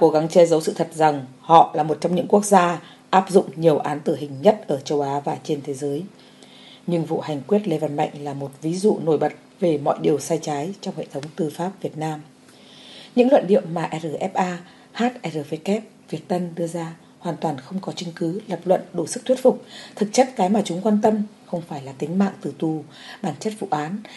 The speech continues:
mà là vì những toan tính thấp hèn, bi ổi với tâm địa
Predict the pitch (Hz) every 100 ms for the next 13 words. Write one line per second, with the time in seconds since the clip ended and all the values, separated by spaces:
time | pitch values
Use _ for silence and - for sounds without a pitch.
0 | - - 202 196 180 170 196 165 175 240
1 | 202 190 202 165 240 202 190 147 143 165
2 | 175 165 139 - - _ 165 160 185 165
3 | 175